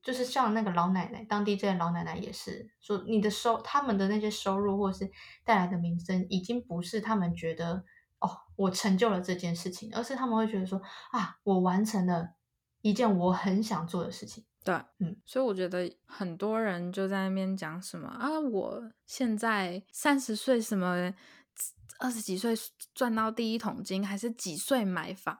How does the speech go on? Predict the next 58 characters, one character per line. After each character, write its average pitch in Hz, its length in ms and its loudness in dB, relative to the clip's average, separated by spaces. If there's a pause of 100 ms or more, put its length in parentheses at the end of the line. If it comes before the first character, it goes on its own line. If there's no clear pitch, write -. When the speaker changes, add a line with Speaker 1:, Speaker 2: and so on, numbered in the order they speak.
(140)
Speaker 2:
还 185 160 -4
是 220 140 -6
什 - 200 -4
么 - 120 -8
东 160 260 -6
西 175 180 -6
的”， 165 140 -4
我 196 140 -2
觉 196 180 -4
得 233 100 -4
都 254 520 0
只 - 180 -10
是 226 580 -2
你 175 160 -4 (120)
当 240 240 4
下 240 420 -2 (120)
拥 220 180 2
有 214 160 0
的 - 100 -12
东 - 240 -12
西。 - 360 -10 (120)
确 381 240 4
实， - 380 -4 (120)
我 254 140 6
有， 240 200 6
Speaker 1:
嗯。 - 40 4
Speaker 2:
尤 302 160 8
其 339 160 8
是 453 180 6
我 254 160 6
对 277 280 6
于 233 40 6
买 190 280 4
房 175 280 0
这 254 120 2
件 269 120 6
事 247 80 2
情， 254 140 2
我 - 80 -2
最 220 180 0
生 190 380 2
气。 - 380 -4 (380)
因 302 140 2
为 392 200 4 (480)
大 339 160 8
家 339 140 6
要 330 140 10
知 320 120 2
道 311 100 8
的 294 60 2
是， 302 180 0 (120)
你 262 120 4
买 285 160 8
房 196 180 6
了 208 80 6
又 226 80 6
怎 202 180 2
样？ 180 320 0